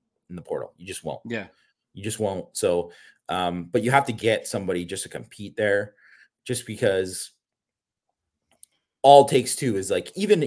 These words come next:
Speaker 1: even if you say, like, okay, well, let's just say, you know, Wagner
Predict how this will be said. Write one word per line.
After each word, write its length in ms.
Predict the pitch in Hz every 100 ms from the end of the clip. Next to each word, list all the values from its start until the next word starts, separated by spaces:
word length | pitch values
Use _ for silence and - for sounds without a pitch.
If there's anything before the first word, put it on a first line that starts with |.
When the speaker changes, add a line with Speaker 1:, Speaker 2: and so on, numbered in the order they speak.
| 185
Speaker 1:
even 180 | 208 175
if 120 | 160
you 80 | 139
say, 200 | 123 120
like, 320 | 101 101 -
okay, 240 | 110 117 85
well, 360 | 92 90 - _ _ _ -
let's 140 | 165
just 140 | 180 -
say, 420 | 160 151 139 - _ _ _ _ _ _ _ _ _ _ _ _ -
you 100 | 127
know, 80 | 95
Wagner 720 | 87 135 139 135 127 -